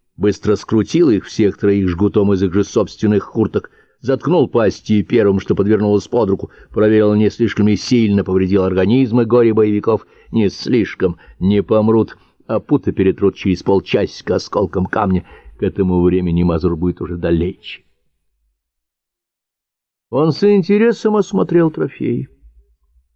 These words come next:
Пленники злобно зыркали глазенками. Мазур молча им подмигнул. «А чего тут разговаривать-то?»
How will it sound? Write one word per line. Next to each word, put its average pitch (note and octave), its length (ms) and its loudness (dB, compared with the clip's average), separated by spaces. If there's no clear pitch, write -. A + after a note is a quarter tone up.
Пленники G2+ 480 -2
злобно F#2 440 0
зыркали F#2 340 -2
глазенками. F2+ 760 0
Мазур F2 320 -2
молча F#2 340 0
им F2 80 0
подмигнул. F2 540 0
«А D3+ 160 -2
чего A#2+ 320 2
тут G2 280 0
разговаривать-то?» G2 880 0